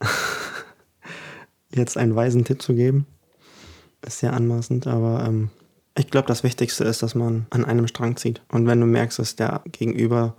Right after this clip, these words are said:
andere Ziele im Leben verfolgt, ein anderes Gottesbild hat, dann wird das sehr schwierig. Und ich mein, klar, jetzt kann man sagen, boah, dann suchst du dir einen Menschen nach deiner Religion aus oder nach deinem Glaubensbild und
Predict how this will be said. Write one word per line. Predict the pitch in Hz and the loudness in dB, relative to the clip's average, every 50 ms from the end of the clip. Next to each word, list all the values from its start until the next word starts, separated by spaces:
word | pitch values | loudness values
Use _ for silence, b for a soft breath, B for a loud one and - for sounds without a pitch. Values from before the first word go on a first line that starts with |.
| b b b b b b b b b _ | b b b b b b b b b _
andere | - 127 135 139 131 113 107 | 0 2 2 2 2 2 0
Ziele | - - 131 131 135 | 2 2 4 4 6
im | 123 117 | 6 6
Leben | 117 120 123 123 | 4 4 2 2
verfolgt, | 120 - 123 117 - - 123 127 120 110 - - _ _ | 0 -2 -6 -4 -2 -2 0 0 0 -2 -6 -12 _ _
ein | - - 120 | -2 0 2
anderes | 107 131 135 123 120 113 - | 2 2 2 2 2 0 0
Gottesbild | 123 123 139 127 117 - 135 131 135 135 - | 0 0 0 -2 -2 0 0 0 2 0 -2
hat, | 139 135 - - - _ _ _ - | -2 -4 -4 -8 -20 _ _ _ -4
dann | - 110 110 107 | -2 0 0 0
wird | 117 117 - | 0 0 0
das | 117 107 | 0 0
sehr | 131 127 | 0 -2
schwierig. | - - 135 131 120 113 110 - - _ _ _ _ _ _ _ _ | 0 0 0 0 0 -2 -4 -6 -10 _ _ _ _ _ _ _ _
Und | - 123 113 - | -2 -2 -2 -2
ich | - - - | -4 -4 -2
mein, | 120 113 113 | -2 -2 -2
klar, | - 131 127 120 | -2 -2 0 0
jetzt | 117 120 - | -2 -2 -2
kann | 123 120 | 0 0
man | 117 113 | 2 2
sagen, | 107 113 113 113 110 113 113 - - - - _ _ _ _ _ - | 2 0 0 0 -2 -4 -4 -6 -8 -12 -16 _ _ _ _ _ -4
boah, | 117 110 110 110 | -2 0 0 0
dann | 110 110 | -2 -4
suchst | 110 120 117 - - - | -4 -6 -6 -6 -8 -6
du | |
dir | 120 120 120 120 120 - | -4 -2 -2 0 0 -2
einen | - 120 117 113 | -2 -2 -2 -2
Menschen | 120 120 120 - - | -2 -2 -2 -4 -6
nach | - | -6
deiner | - 123 120 120 113 | -4 -2 0 0 2
Religion | 117 117 117 113 110 120 120 127 139 143 | 2 0 0 0 0 0 0 2 2 2
aus | 139 123 - | 2 2 0
oder | 131 120 | 0 -2
nach | 110 110 - | -2 -4 -4
deinem | - - 117 113 107 107 | -4 -4 -4 -4 -4 -4
Glaubensbild | 113 113 113 120 127 131 - - 135 127 123 - | -4 -4 -2 -2 -2 -4 -2 -2 -2 -2 -2 -2
und | 131 117 | -6 -8